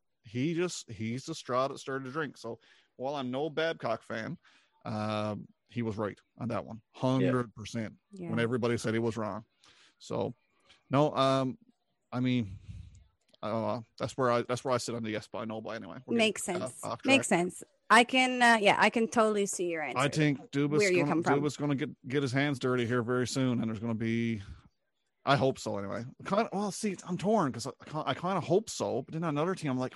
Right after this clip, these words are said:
Speaker 1: "Oh, but I really like the team just like it is."
Speaker 2: I know.
Speaker 1: You know what I mean?
Speaker 3: I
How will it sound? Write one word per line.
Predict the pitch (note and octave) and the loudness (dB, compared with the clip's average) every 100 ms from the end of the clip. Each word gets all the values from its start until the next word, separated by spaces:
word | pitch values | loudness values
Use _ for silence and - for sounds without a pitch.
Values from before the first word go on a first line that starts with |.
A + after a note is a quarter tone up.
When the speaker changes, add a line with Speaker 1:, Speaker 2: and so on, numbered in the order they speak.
| - | -8
Speaker 1:
"Oh, | - | -10
but | - | -8
I | |
really | F3 A3 | -2 2
like | G#3+ G#3 | 4 2
the | |
team | - G#3 F3+ | 0 0 0
just | A#2 G#3 A3+ - | 2 2 2 0
like | F3 E3 | -4 0
it | E3+ | 0
is." | C#3+ G#2+ - _ - | 0 -4 -14 _ -2
Speaker 2:
I | B2 C3 | 4 6
know. | B2+ A#2+ A#2 A2+ - _ _ | 6 8 8 6 0 _ _
Speaker 1:
You | - | -4
know | C3+ | 0
what | C3+ | 2
I | |
mean? | C#3+ F#3+ | 2 0
Speaker 3:
I | A#3 | 0